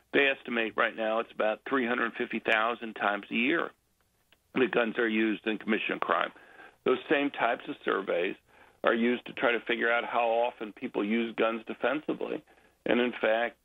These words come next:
those show that people use guns defensively about two million times a year. So people are using guns defensively more than five times more frequently each year to stop crime than they are to commit crime. But if you were to ask most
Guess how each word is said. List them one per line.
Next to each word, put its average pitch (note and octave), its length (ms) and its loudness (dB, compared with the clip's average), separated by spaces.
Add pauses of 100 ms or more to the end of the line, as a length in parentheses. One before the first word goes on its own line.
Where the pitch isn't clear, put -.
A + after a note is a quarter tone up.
those B2+ 260 2 (140)
show A2+ 340 2
that G#2+ 140 -4
people A2+ 260 -2
use A2+ 220 0
guns A2+ 340 0
defensively A#2+ 600 0
about G#2+ 240 0 (140)
two C#3+ 140 2
million B2 380 0
times A2+ 320 -2
a A2+ 40 -2
year. B2+ 300 0 (640)
So B2 80 0
people D3 380 2
are B2+ 140 2
using B2 580 -2 (180)
guns C3 320 0
defensively B2 640 -2
more A#2 260 2
than A#2 240 -2
five C3 340 2 (140)
times A#2 520 -2 (420)
more A#2+ 300 2
frequently A2+ 580 0
each - 160 -6
year A#2+ 160 2
to A2 80 0 (140)
stop B2+ 400 2
crime - 500 -4 (400)
than B2+ 140 4
they B2 140 4
are B2 260 2
to - 160 -8
commit A#2+ 340 -2
crime. - 500 -4
But C3 180 0 (400)
if B2 120 2
you C3+ 140 4
were C3+ 80 2
to B2+ 60 4
ask D#3 220 0 (120)
most C3+ 240 -2